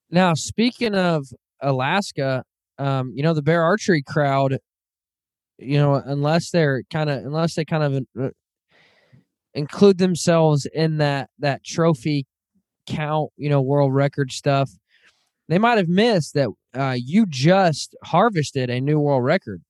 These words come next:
Uh, Pope and Young just announced a new world record for you. Um, tell me a little bit about that.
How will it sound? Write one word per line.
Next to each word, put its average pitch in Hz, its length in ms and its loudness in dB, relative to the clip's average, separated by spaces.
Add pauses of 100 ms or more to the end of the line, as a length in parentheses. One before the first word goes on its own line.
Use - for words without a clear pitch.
(280)
Uh, 123 220 -2
Pope 160 260 2
and 151 100 -6
Young 160 220 0
just 143 320 -2
announced 143 380 -4
a 127 60 -10
new 135 160 -4
world 127 240 -2
record 131 340 -6
for 110 140 -10
you. 101 240 -6 (520)
Um, 135 300 -2
tell 175 180 0
me 185 80 2
a 175 60 2
little 165 160 4
bit 143 140 2
about 147 240 0
that. 104 180 -6